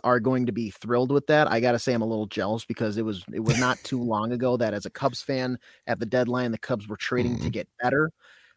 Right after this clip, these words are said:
Speaker 1: Um,
Speaker 2: Hmm.
Speaker 1: it's so, uh, it, it's so, I'm so jealous to watch a team trade and get better 'cause some of these guys that you trade, you know, they're eighteen, they're nineteen, they're twenty. You never heard of 'em. You're learning how to pronounce their name just specifically for these trades.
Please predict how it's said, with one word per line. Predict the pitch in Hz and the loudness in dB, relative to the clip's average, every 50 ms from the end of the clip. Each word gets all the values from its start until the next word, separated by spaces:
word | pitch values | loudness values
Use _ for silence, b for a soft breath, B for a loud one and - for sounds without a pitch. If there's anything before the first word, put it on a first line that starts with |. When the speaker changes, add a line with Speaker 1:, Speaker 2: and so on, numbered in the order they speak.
| b - | b -4
Speaker 1:
Um, | 104 107 101 104 95 90 71 | 0 2 4 4 4 2 2
Speaker 2:
Hmm. | 64 110 123 110 - _ | 0 0 0 -2 -2 _
Speaker 1:
it's | - 165 - - - | 2 2 2 2 4
so, | - 190 175 160 | 8 8 8 8
uh, | - 147 147 127 - | 8 6 2 2 2
it, | - 165 | 0 0
it's | 151 - 147 165 - - | 0 0 -2 -2 -2 2
so, | - 220 190 175 151 131 120 101 - - | 4 6 6 6 6 4 0 -4 -8 -6
I'm | - 135 139 | -4 -4 -2
so | - - 131 117 | 0 -2 -2 -2
jealous | 95 - 113 107 104 107 101 - | -2 -2 -4 -2 -2 -4 -6 -6
to | - 120 | -4 -2
watch | 110 107 107 - 104 | -2 -2 -2 -4 -6
a | 98 | -10
team | - - 120 113 107 | -8 -6 -6 -6 -6
trade | 101 - - - 117 113 107 107 107 101 101 - _ _ - | -6 -6 -4 -4 -2 -2 -2 -2 -4 -6 -10 -14 _ _ -8
and | 120 117 113 | -6 -4 -4
get | 104 117 - - | -2 -4 -4 -4
better | - 101 101 110 110 107 | -4 -4 -4 -2 -4 -4
'cause | - - 104 - | -6 -8 -6 -2
some | - 175 180 190 | 0 2 4 4
of | 156 | 4
these | 147 123 101 | 2 2 0
guys | - 120 117 120 120 110 | 0 2 2 2 0 -2
that | 110 80 | -2 -6
you | 98 | -6
trade, | - - - 117 110 110 113 107 107 | -8 -6 -4 -2 0 0 0 -2 -2
you | 110 104 | -4 -4
know, | 101 92 | -4 -4
they're | 110 - - | -4 -6 -6
eighteen, | 117 104 - - - 110 104 104 | -8 -10 -10 -10 -8 -8 -6 -4
they're | 104 104 | -4 -6
nineteen, | 101 104 107 95 - - 113 107 | -6 -6 -8 -10 -8 -6 -4 -4
they're | 104 107 | -4 -4
twenty. | - - - 127 120 117 110 101 B B B B B B B _ | -6 -6 -2 -2 0 0 0 -2 B B B B B B B _
You | - 135 147 | 0 0 4
never | 151 151 156 151 147 135 | 6 6 8 8 8 8
heard | 135 131 127 123 | 8 6 6 6
of | 117 123 | 4 2
'em. | 120 120 113 - _ _ _ _ _ - | 2 0 0 -4 _ _ _ _ _ -8
You're | 127 127 135 131 | -4 -2 0 2
learning | 127 147 156 151 147 147 | 2 4 4 4 6 6
how | 143 | 4
to | 139 | 4
pronounce | 139 - 139 135 135 131 - | 4 2 2 2 2 0 0
their | - 127 117 | 0 0 0
name | 117 117 120 120 110 | 0 0 0 0 -2
just | - 127 120 - | -2 -2 -4 -4
specifically | - - 117 - - 120 101 120 - 120 117 | -6 -8 -6 -6 -4 -4 -4 -4 -4 -6 -6
for | - - 117 113 | -4 -4 -4 -4
these | 107 110 - | -4 -6 -8
trades. | - - - 110 110 110 110 101 - | -8 -6 -4 -2 -2 -2 -4 -4 -8